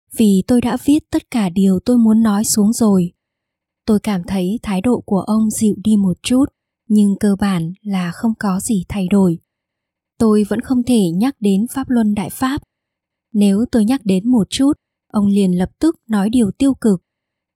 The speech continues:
Khi tôi để ý thấy ông đang đọc các trang web công kích Đại Pháp của Đảng Cộng sản Trung Quốc, tôi đã chặn chúng. Ông đã chửi bới tôi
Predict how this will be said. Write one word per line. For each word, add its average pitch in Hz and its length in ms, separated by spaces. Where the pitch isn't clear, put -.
Khi 220 300
tôi 202 360
để 185 120
ý 185 280
thấy 208 420
ông 208 180
đang 196 220
đọc 190 240
các 269 140
trang 226 220
web 254 200
công 208 180
kích 294 200
Đại 208 240
Pháp 269 360
của 202 120
Đảng 175 240
Cộng 180 140
sản 185 300
Trung 208 240
Quốc, 285 260
tôi 202 240
đã 214 180
chặn - 160
chúng. 190 340
Ông 214 280
đã 240 120
chửi 214 280
bới 190 300
tôi 247 320